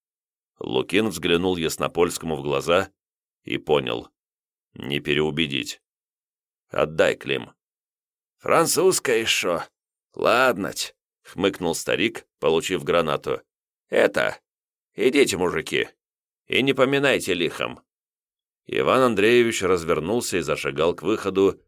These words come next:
с трудом перебрасывая негнущуюся ногу. Уже у выхода вытащил кольцо,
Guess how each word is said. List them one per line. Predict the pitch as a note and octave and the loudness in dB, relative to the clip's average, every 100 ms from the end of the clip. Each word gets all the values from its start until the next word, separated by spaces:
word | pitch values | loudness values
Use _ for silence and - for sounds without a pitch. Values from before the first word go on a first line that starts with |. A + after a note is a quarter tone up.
| _ | _
с | - | -10
трудом | F2 D2+ G#2 B2 | -6 0 2 2
перебрасывая | F#2+ E2 D2+ F#2 - E2+ E2 | -2 -2 0 0 0 -2 -2
негнущуюся | D#2+ D2+ E2 E2 - D2 D2 D2+ | -2 -6 -6 -6 -6 -6 -6 -6
ногу. | D2 C#2+ C#2 - _ _ _ _ _ _ _ _ | -4 -6 -6 -10 _ _ _ _ _ _ _ _
Уже | D2 D#2 | -4 2
у | F2+ | 2
выхода | F#2+ A#2 G#2+ G2+ G#2 F2+ C#2+ | 2 0 2 6 6 4 0
вытащил | G2 G2+ - F2+ | 0 0 0 -2
кольцо, | E2+ C#2 D2+ G2 G2+ - | -2 -2 -2 2 2 2